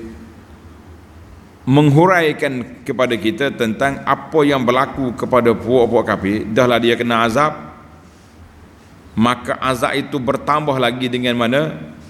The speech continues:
Dia kata azab bertambah azab.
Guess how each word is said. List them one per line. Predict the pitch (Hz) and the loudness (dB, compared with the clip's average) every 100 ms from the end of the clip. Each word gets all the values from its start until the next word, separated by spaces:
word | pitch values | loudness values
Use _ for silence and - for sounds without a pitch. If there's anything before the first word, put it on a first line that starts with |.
| - - - - - - - - | -20 -20 -20 -20 -20 -20 -20 -4
Dia | 110 113 | -2 0
kata | 113 - - | 0 -2 -2
azab | 117 107 117 147 156 - - - - - | 0 2 2 2 -2 -8 -18 -20 -20 -10
bertambah | 110 117 117 117 117 98 | -4 -2 0 -2 -2 -4
azab. | 73 85 73 | -6 -8 -10